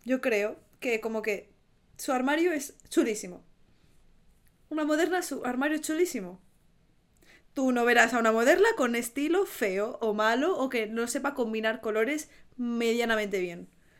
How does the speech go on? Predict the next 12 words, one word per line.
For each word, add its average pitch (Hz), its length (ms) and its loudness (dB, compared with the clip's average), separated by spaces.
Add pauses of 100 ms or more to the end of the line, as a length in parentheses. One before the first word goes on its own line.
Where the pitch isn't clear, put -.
(180)
Una 233 180 -4
moderna 285 400 2
sabe 214 240 0
de 196 80 0
moda, 180 340 -8
una 196 140 -8
moderna 196 320 -2
sabe 185 220 -6
de 185 80 -8
moda. 240 280 -8 (1400)
Y 339 140 6
si, 226 420 -2